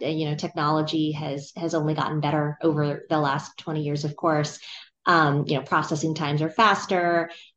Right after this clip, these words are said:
um, you know, spreads have come in, uh, more data is becoming available. So, um, you know, y-, y-, you think about something like E S G, where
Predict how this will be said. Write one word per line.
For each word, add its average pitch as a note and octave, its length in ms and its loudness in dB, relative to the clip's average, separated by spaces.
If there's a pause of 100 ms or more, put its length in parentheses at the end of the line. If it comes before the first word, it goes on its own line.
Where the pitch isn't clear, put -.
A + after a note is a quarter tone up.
um, C#3+ 400 -2
you D#3 100 -2
know, C#3+ 60 -4
spreads F3+ 400 2
have F3+ 140 0
come E3+ 200 0
in, D#3 640 2
uh, D3+ 80 0 (120)
more F#3+ 380 6
data F3 580 2
is F#3+ 180 0
becoming F#3+ 440 0
available. F#3+ 800 -2
So, D#3 500 -2 (380)
um, D#3 560 0
you F3 180 2
know, D3+ 60 2
y-, D3+ 100 -2
y-, - 380 -8
you F#3 160 4
think F3+ 200 2
about E3+ 240 2
something D#3 400 0
like D#3 520 2 (400)
E F3+ 160 6
S D#3+ 160 0
G, D#3+ 400 6
where D3+ 480 0